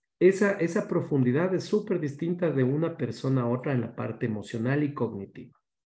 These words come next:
¿ya? Si es solo cognitivo, es capacitación, es dogmático, y si es que es, eh, un tema de cognitivismo más un tema de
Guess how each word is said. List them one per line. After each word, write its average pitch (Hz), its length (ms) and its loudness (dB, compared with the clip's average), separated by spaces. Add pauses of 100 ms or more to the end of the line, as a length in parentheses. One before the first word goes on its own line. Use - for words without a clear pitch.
(120)
¿ya? 175 380 -6 (360)
Si 139 340 2
es 185 160 4
solo 208 380 4
cognitivo, 208 920 0
es 120 180 -2
capacitación, 180 1300 -2
es 123 240 0
dogmático, 190 960 0 (560)
y 139 120 4
si 156 140 2
es 151 220 2
que 170 340 6
es, - 300 2 (260)
eh, 135 140 4
un 139 380 2
tema 147 320 2
de 143 500 0
cognitivismo 160 760 2
más 156 580 6
un 131 300 0
tema 139 320 2
de 113 180 -4